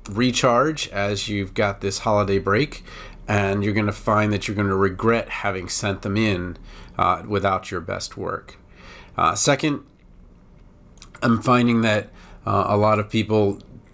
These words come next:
are feeling very stressed because of the season, and the fact of the matter is that the stress will be much more if you send something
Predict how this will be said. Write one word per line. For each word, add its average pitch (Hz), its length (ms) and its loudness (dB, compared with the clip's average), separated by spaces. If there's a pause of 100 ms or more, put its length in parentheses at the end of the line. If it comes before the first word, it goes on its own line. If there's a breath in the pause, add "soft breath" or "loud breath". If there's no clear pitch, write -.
(360)
are 110 180 2
feeling 110 560 0
very 101 640 0 (200)
stressed - 840 -2
because 117 580 2
of 104 300 -2
the 95 80 -4
season, 104 720 0 (480 loud breath)
and 107 500 0 (220)
the 107 60 -6
fact 123 300 2
of 110 60 -4
the 113 60 2
matter 107 300 2
is 107 220 0
that 104 180 0
the 98 80 -2
stress - 680 0
will 107 120 -10
be 110 180 -2
much 107 320 -2
more 107 680 4 (380 loud breath)
if 101 220 -2
you 104 100 2
send 107 720 2 (300)
something 110 720 0